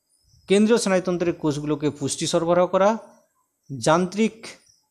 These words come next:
বাফার রূপে কাজ করা, অর্থাৎ যান্ত্রিক আঘাত থেকে মস্তিষ্ককে রক্ষা করা, আর ওই অংশে উৎপন্ন রেচন পদার্থকে অপসারণে সাহায্য করা।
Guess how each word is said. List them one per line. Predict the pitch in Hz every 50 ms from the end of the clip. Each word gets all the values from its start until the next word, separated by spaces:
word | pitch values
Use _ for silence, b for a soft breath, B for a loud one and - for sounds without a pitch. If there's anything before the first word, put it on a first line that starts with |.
| _ _ _ _ _ _ _ _ _ _ _ _ _ _ _ _ _ _ _ _ _ _ -
বাফার | 127 120 135 147 139 - - 196 185
রূপে | 190 180 180 175
কাজ | - 156 139 131
করা, | 131 131 131 135
অর্থাৎ | 135 131 - 165 135
যান্ত্রিক | 123 143 147 151 151 180 165
আঘাত | 151 143 139 170 175 175
থেকে | 185 175 170
মস্তিষ্ককে | 160 143 147 143 - - 165 - - 165 147 - 151
রক্ষা | 120 123 120 - - 165
করা, | 151 185 180 196 226 226 - - b b b b b b b b b _ _ -
আর | 139 143 165 190 208 185 - - _ -
ওই | 156 165 165
অংশে | 151 151 147 - -
উৎপন্ন | 165 147 143 143 - 156 147 147 151
রেচন | 131 127 - 147 135
পদার্থকে | 143 131 131 131 127 - 151 151 214 196
অপসারণে | - - - 139 - 139 135 143 165 208 240 226 b b b b b b b -
সাহায্য | - - 170 156 160 131 127 131
করা। | 113 120 113 - 123